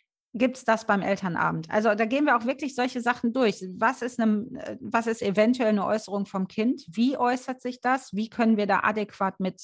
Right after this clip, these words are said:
äh, umgehen? Also, und vor allen Dingen auch so, dass es, dass wir es verinnerlichen.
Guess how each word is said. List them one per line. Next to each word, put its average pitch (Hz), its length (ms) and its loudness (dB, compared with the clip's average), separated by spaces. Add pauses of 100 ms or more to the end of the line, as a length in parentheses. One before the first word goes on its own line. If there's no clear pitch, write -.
äh, 208 160 0
umgehen? 262 800 4
Also, 202 340 0
und 214 180 0
vor - 120 2
allen 180 100 0
Dingen 214 120 -2
auch 202 100 0
so, 220 120 -2
dass 214 200 0
es, 202 140 -14
dass 208 200 -4
wir 220 60 0
es 214 100 -6
verinnerlichen. 170 760 -2